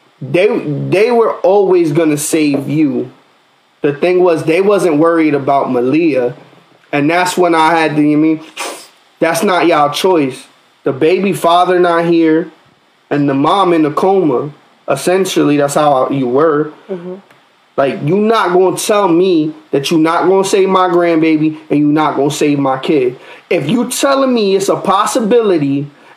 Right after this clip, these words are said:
Speaker 1: and one set of doctors think they gonna make that choice, well, guess what? I'm, I'm, I'm gonna make the choice of taking your fucking life.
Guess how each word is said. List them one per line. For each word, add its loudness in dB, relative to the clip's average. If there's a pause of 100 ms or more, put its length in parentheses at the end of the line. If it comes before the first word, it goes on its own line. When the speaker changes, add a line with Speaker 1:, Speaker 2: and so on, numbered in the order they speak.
(120)
Speaker 1:
and 2
one 0
set 0
of 0
doctors 0
think -2
they 0
gonna 0
make 0
that 0
choice, 0 (200)
well, 0
guess -2
what? 0 (180)
I'm, 0
I'm, 0 (100)
I'm 2
gonna 2
make 0
the 0
choice -2
of -4
taking 0
your 0
fucking -2
life. 0